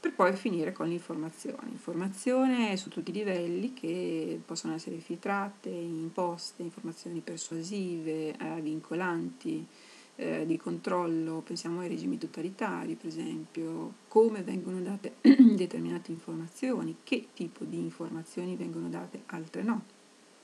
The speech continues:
La censura, per esempio, di internet negli stati,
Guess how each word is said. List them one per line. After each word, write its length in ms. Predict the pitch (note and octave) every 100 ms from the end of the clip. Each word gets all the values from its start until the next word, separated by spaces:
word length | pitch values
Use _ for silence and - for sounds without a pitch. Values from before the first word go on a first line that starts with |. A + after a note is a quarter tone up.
| - - - - -
La 100 | -
censura, 420 | E3 F3 E3+ G3+ G3+
per 120 | D#3+
esempio, 300 | D#3 E3+ E3+
di 180 | D#3 F3
internet 640 | G3 F#3+ F3+ E3+ E3 -
negli 640 | D#3+ D#3 D#3 D#3+ D#3 D#3 D#3
stati, 760 | D#3+ D#3 - D#3 D#3 D3+ E3